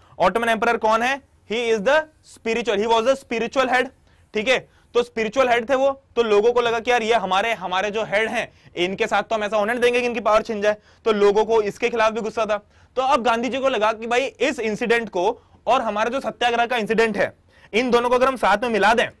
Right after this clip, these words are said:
तो भाई हमारे दो मेजर रिलीजन साथ में आ जाएंगे। तो जो दो लीडर्स थे मोहम्मद अली और शौकत अली,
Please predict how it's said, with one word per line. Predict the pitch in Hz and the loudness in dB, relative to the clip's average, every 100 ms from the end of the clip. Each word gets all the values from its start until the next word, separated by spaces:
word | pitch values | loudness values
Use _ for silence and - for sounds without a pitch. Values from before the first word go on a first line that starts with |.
| _ _ _ - | _ _ _ -2
तो | |
भाई | 220 | 0
हमारे | 247 190 208 | 0 0 0
दो | 226 220 | 0 0
मेजर | 226 196 220 | 0 0 0
रिलीजन | 220 233 | 0 -2
साथ | 226 196 | 2 0
में | 208 | 2
आ | 233 | -2
जाएंगे। | 233 226 226 _ _ _ | -2 -6 -12 _ _ _
तो | 220 | -4
जो | 220 | -2
दो | 202 220 247 208 | 0 2 2 0
लीडर्स | 196 208 240 240 | -2 -2 -2 -2
थे | 208 | -6
मोहम्मद | 175 185 214 | -4 -4 -4
अली | 214 220 | -4 -4
और | 220 | -4
शौकत | 202 214 202 | -4 -4 -6
अली, | 156 | -8